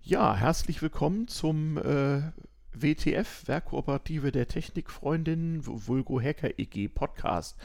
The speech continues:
Ausgabe Nummer, es müsste, glaub ich, die Nummer drei sein inzwischen. Wir schreiben den zweiundzwanzigsten Juli zwanzig zwanzig oder nach neuer Zeitrechnung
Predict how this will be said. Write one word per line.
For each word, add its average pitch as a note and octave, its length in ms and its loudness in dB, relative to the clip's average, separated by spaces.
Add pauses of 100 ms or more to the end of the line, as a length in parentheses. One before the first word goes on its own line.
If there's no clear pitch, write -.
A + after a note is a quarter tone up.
(380)
Ausgabe C#3 560 6
Nummer, F3 300 4
es C#3 160 0
müsste, D3+ 240 0
glaub B2 180 4
ich, A#2 80 -2
die B2+ 60 -2
Nummer B2+ 240 2
drei A2 320 6
sein F#2+ 320 4
inzwischen. - 480 -4 (560)
Wir D3+ 440 4
schreiben E3 760 2
den D#3 480 2
zweiundzwanzigsten D3 1120 0
Juli A2 800 2
zwanzig - 500 -2
zwanzig D3+ 580 -2
oder B2 240 -2
nach A#2+ 160 -4
neuer A#2 280 -2
Zeitrechnung A#2+ 720 -2